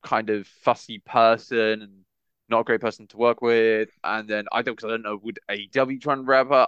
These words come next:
I'm not too sure. Would Impact want her? Yeah, but I bet she'll be asking for way too much. So the chance of that happening is very unlikely. So,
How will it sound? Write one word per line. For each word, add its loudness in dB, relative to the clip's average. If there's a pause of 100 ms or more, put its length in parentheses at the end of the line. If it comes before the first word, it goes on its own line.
I'm -6
not -16
too -20
sure. 0
Would -6
Impact -2 (200)
want -2
her? 2
Yeah, 2
but -4
I -10 (100)
bet -6
she'll -14
be -4
asking -2
for -20 (100)
way 0
too -20
much. 0 (680)
So -4
the -8
chance -6
of -12
that 4
happening -6
is -18
very -6
unlikely. -2 (2000)
So, -2